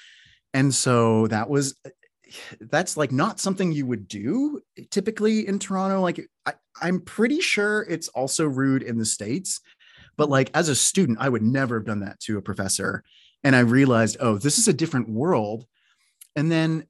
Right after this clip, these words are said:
in the class, so I decided in the next class, 'cause I had two sections,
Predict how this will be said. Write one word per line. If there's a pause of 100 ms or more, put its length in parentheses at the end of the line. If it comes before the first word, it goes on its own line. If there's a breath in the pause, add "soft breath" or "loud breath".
in
the
class,
so
I
decided
in
the
next
class,
'cause
I
had
two
sections,